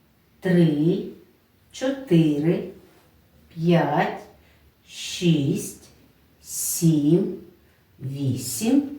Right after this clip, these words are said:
дев'ять. Так, це був який рахунок? Вірно, це був прямий рахунок.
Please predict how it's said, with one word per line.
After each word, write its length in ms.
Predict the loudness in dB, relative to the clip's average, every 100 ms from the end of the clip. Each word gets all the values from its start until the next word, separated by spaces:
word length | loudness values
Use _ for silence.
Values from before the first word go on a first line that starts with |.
| -18 _ _ _ _
дев'ять. 640 | -6 2 4 4 0 -6 -8 -14 -20 _ _ _
Так, 400 | -4 -2 -2 -6 -18 -20 _ -8
це 160 | 0 0
був 240 | 0 -2
який 380 | -2 -4 -2 0
рахунок? 720 | 0 -2 -2 0 0 -4 -10 -20 _ _ _ _ _ _
Вірно, 560 | -10 -4 -2 0 -2 -4 -8 -18 _
це 320 | -10 -4 -2 -2
був 400 | -2 0 -2 -6 -16 -20 -2
прямий 460 | 0 2 4 2
рахунок. 540 | 2 -4 -10 -10 -10